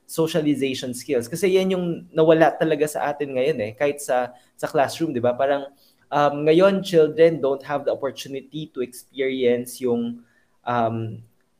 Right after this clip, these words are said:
kunwari, nabully sila, no? Because sometimes yung mga ganung mga experiences when we were younger, um, pwede sila maging learning opportunities, no?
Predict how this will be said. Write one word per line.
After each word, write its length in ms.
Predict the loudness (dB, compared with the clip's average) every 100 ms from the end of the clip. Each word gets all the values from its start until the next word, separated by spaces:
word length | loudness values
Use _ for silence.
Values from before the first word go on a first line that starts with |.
| _ -2
kunwari, 320 | 2 4 2
nabully 320 | 2 2 2
sila, 480 | 0 0 0 -2 -16 -12
no? 240 | -10 -10 -14 -16
Because 240 | -6 -2 -2
sometimes 320 | 2 0 2 -2
yung 160 | 0
mga 320 | 2 4 6 4
ganung 240 | 4 2
mga 80 | 0
experiences 480 | 0 -4 -2 -4 -4
when 240 | -4 -4
we 160 | -4 0
were 140 | 2
younger, 500 | 4 2 0 0 -2 -6 -20 -20 _ -2
um, 400 | 2 2 0 0
pwede 240 | 0 0
sila 160 | -2 0
maging 240 | 2 2
learning 320 | 4 4 2
opportunities, 800 | -4 -4 -8 -8 -10 -8 -12 -12
no? 240 | -10 -12